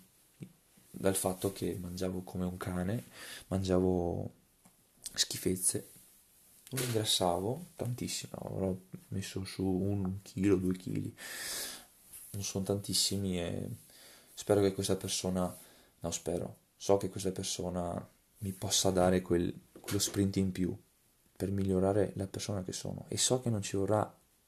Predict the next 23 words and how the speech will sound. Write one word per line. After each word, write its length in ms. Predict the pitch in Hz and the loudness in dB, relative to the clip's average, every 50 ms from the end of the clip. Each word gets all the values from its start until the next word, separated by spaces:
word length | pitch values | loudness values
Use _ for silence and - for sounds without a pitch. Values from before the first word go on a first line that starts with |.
| _ _ | _ _
u-, 120 | 98 92 - | -8 -6 -4
solo 320 | - - - 90 87 92 | -4 -2 0 2 2 2
un 80 | 87 85 | 2 2
mese, 340 | 87 87 85 85 107 92 95 | 0 0 0 -2 -2 -4 -4
ma 120 | 95 95 | -6 -6
ci 140 | - - 95 | -6 -4 -2
vorranno 420 | 95 95 98 95 92 95 95 92 | 0 0 2 2 2 2 2 2
anni. 340 | 90 90 - - - 123 - - _ _ _ - - - - - - - - - - - - - - - - - - - - - - - - - - - - - - - - - - - - _ _ | 2 0 -2 -4 -8 -12 -14 -16 _ _ _ -20 -18 -14 -12 -10 -8 -8 -8 -6 -6 -8 -8 -8 -8 -8 -6 -6 -8 -8 -10 -10 -12 -12 -10 -10 -10 -8 -8 -8 -8 -8 -10 -10 -12 -14 -18 _ _
E 80 | - 113 | 4 8
se 140 | - 120 117 | 10 10 12
questa 220 | 123 123 123 127 | 10 10 8 8
persona 400 | 120 123 120 - - 131 120 107 | 8 8 8 8 6 6 4 4
mi 120 | 101 101 98 | 2 2 4
dà 260 | 95 92 87 85 - - _ _ _ - - _ - | 4 4 4 2 0 -8 _ _ _ -20 -20 _ 0
lo 120 | 98 104 | 2 4
sprint 460 | 98 - - - 107 107 104 98 101 | 4 4 4 6 6 6 6 6 2
giusto, 500 | 95 98 95 95 - - - 113 120 123 - | 2 2 0 0 0 2 2 2 2 2 -2
io, 140 | - 107 101 - - | -4 -6 -6 -8 -2
e, 380 | - 98 107 104 98 98 - - | 2 4 8 10 10 8 8 8
e 140 | - 107 104 | 6 6 6
io 220 | 101 101 104 101 95 | 8 8 6 6 4
potrò 320 | - 98 95 - 98 95 | 4 2 2 2 2 2
continuarlo, 840 | - 95 92 - 95 98 95 95 95 98 95 98 98 101 98 - | 2 2 2 2 2 2 2 2 2 0 -2 -4 -6 -6 -8 -10